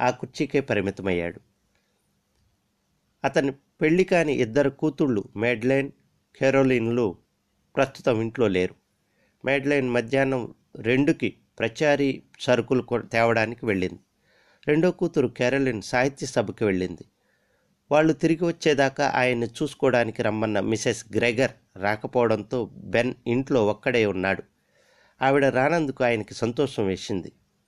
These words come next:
పద్దెనిమిదేళ్ల క్రితం ఎన్కౌంటర్లో దిగిన బుల్లెట్ వలన పక్షవాతం వచ్చింది. అప్పటి నుంచి ఒంటరి జీవితానికి అలవాటు పడ్డాడు. భార్య మార్తా పంతొమ్మిదేళ్ల క్రితం మరణించడం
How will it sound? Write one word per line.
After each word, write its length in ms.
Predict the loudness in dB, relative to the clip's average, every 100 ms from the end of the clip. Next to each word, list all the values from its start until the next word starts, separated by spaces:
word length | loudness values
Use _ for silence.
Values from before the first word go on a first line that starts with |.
| _ _ _ _ _ _ _ _ 0
పద్దెనిమిదేళ్ల 600 | 2 4 4 2 0 -2
క్రితం 360 | -4 -2 0
ఎన్కౌంటర్లో 640 | 0 2 0 0 0 0 0
దిగిన 380 | 0 -2 -2 -6 -16 _ _ _ _ -18
బుల్లెట్ 480 | -4 2 2 2 0
వలన 260 | 0 0
పక్షవాతం 640 | -2 -4 -4 0 0 0 -4
వచ్చింది. 440 | -6 -6 -10 -12 _ _ _ -6
అప్పటి 360 | -2 -4 -2
నుంచి 240 | -4 -2 -2
ఒంటరి 340 | -2 -2 -6
జీవితానికి 560 | -2 -2 0 -2 0 -2
అలవాటు 340 | 0 0 -2
పడ్డాడు. 420 | -6 -2 -2 -2 -10 _ _ _ _ _ _ _ _ _ -16 -16 -18
భార్య 520 | -6 0 2 2 -2 -2
మార్తా 600 | -4 0 0 -2 -2 0 -4 _ _ _
పంతొమ్మిదేళ్ల 580 | 0 2 2 2 2 0
క్రితం 360 | -2 -6 -4 0
మరణించడం 600 | 0 -2 -4 -2 -4